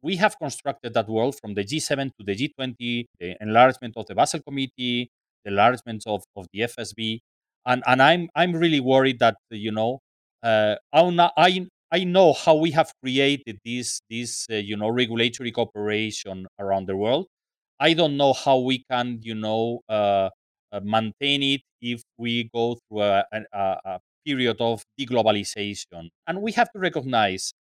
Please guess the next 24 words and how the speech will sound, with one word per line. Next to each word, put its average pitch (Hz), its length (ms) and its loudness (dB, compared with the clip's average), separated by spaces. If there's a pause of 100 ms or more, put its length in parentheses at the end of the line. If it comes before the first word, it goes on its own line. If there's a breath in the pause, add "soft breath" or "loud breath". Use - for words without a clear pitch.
(100)
this 185 160 -6
is 214 160 -4
coming, 170 340 -4
you 135 120 -2
know, 135 120 -2
some 139 220 -4
years 127 300 -2
ago. 131 340 -2
I 95 60 0
mean, 107 240 -4
it 113 100 -8
started 165 460 -6
with 123 260 -6
Brexit, 185 460 -6 (100)
started 151 320 -4
with 120 220 -4
the 104 160 -2
U 113 280 -4
S 139 220 -4
change 135 480 -6
of, 98 320 -6
of 107 80 -8 (160)
trade 113 140 -10 (100)
policies. 185 720 -4